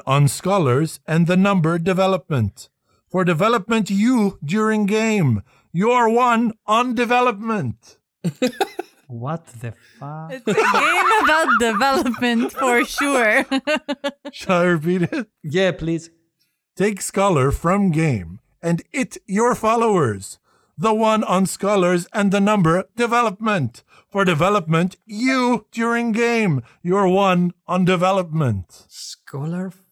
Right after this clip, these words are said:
Speaker 2: follow developments. I have no idea. Uh, let's say roll for the galaxy.
Speaker 1: Wrong.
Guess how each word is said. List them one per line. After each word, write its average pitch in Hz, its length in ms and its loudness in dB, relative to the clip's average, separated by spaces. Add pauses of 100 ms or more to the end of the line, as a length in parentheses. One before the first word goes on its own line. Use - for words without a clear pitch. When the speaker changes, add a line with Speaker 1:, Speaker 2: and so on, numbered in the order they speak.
Speaker 2:
follow 165 380 -12
developments. 123 1040 -14
I 143 80 -8
have 135 200 -12
no 156 120 -4
idea. 139 380 -6
Uh, 139 360 -2
let's 175 220 -2
say 180 320 2
roll 170 160 0
for 156 120 -4
the 143 80 -2
galaxy. 131 440 -6 (440)
Speaker 1:
Wrong. 139 580 0